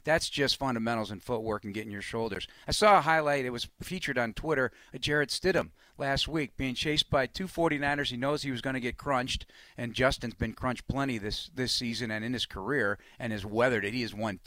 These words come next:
tough son of a gun, and that's another thing we've learned about him. You're not gonna find him any tougher. That is for sure, and he is gutsy. But he, at the last second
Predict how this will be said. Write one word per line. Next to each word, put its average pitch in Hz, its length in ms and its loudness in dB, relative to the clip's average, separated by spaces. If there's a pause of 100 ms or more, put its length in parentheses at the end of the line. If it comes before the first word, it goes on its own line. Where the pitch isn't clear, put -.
(100)
tough 139 220 2 (180)
son 131 280 -2
of 113 80 -6
a 110 40 -4
gun, 120 300 -2
and 107 160 -2
that's 120 180 -2
another 120 280 -4
thing 113 180 -6
we've 107 180 -6
learned 123 220 0
about 101 300 -2
him. 104 100 -6 (240)
You're 117 140 -4
not 143 180 4
gonna 120 160 -2
find 135 260 -2
him 117 80 0
any 101 160 -4
tougher. - 540 -2
That 131 240 -2
is 107 80 -6
for - 140 -12
sure, 107 400 -4 (220)
and 123 160 -6
he 123 160 2
is 107 140 -2
gutsy. - 460 -2 (340)
But 131 220 6 (260)
he, 175 280 -2 (180)
at 151 180 4
the 135 140 2
last 151 400 4
second 151 520 0